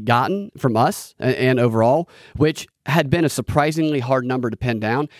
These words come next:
They said Ukraine had gotten a hundred forty billion and seventy, or half of it, had come from us, which seemed a bit low to me. Well, David Muir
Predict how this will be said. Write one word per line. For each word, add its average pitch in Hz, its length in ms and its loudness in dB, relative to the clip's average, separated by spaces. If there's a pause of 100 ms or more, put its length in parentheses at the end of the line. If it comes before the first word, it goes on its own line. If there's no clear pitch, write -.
(160)
They 151 120 2
said 147 440 0
Ukraine 139 360 2
had 131 120 2
gotten 123 200 2
a 110 40 2
hundred 160 300 2
forty 160 320 2
billion 156 460 2
and 113 200 -2
seventy, 147 600 0
or 120 80 -4
half 131 240 0
of 143 100 -2
it, 135 120 -2
had 120 220 2
come 117 280 0 (280)
from 120 300 2
us, - 380 -2
which 127 380 -2
seemed 202 360 -2
a 160 60 0
bit 151 180 0
low 220 220 2
to 190 100 2
me. 107 260 -4 (300)
Well, 175 260 0
David 202 380 0
Muir 156 420 2